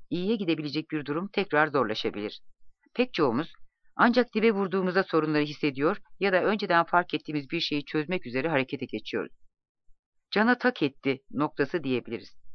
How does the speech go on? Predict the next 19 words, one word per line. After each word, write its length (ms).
Böyle 220
durumlarda 600
meselelerin 640
kendiliğinden 640
çözümlenmesini 760
beklememiz 560
de 180
aynı 260
sebepten 420
ötürü 240
pek 200
şaşırtıcı 540
değil 240
aslında. 460
Uzman 420
görüşünün 440
farkı 400
nereden 400
geliyor? 360